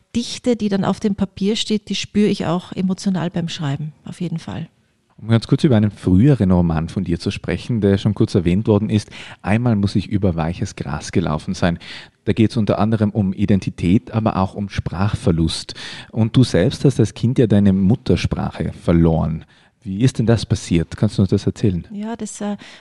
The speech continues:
Speaker 1: war eine rückblickend gesehen interessante Geschichte, aber auch traurige Geschichte natürlich. Ähm,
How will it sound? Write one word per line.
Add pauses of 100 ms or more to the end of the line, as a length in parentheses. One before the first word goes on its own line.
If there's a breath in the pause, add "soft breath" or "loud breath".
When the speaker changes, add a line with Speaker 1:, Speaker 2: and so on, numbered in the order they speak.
(140)
Speaker 1:
war
eine
rückblickend
gesehen
interessante
Geschichte,
aber
auch
traurige
Geschichte
natürlich. (420 loud breath)
Ähm,